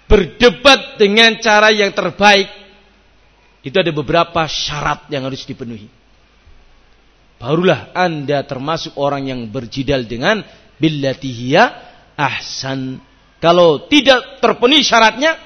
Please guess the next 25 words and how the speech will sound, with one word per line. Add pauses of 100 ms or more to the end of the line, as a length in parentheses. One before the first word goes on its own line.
(340)
maka
Anda
dilarang
untuk
berjid-,
untuk
ber-, (320)
berdebat.
Misal
seperti
debatnya
Ibnu
Abbas. (720)
Ibnu
Abbas
datang
kepada
Khawarij.
Ibnu
Abbas,
wahai
kaum
muslimin, (1200)
bahrul
ilm